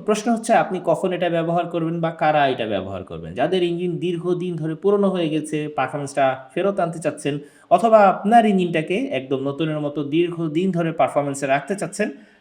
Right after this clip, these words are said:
তারা মূলত এটা ব্যবহার করবেন। ব্যবহার বিধিটা খুবই সহজ।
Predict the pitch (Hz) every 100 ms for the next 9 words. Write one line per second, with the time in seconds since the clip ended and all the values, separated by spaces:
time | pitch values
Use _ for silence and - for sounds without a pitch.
0 | _ - 202 160 143 190 214 120 101 104
1 | - 85 82 113 170 190 202 208 208 202
2 | 202 - 330 294 - 220 196 226